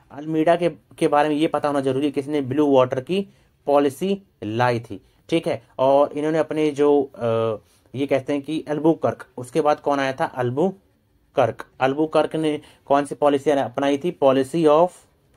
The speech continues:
policy of imperialism। कौन सी पॉलिसी? Policy of imperialism। ठीक है बच्चों, I hope ये समझ आया होगा आपको।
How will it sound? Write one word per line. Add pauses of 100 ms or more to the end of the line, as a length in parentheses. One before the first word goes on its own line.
(720)
policy
of (540)
imperialism। (260)
कौन
सी
पॉलिसी?
Policy
of (180)
imperialism। (320)
ठीक
है
बच्चों,
I
hope
ये
समझ
आया
होगा
आपको।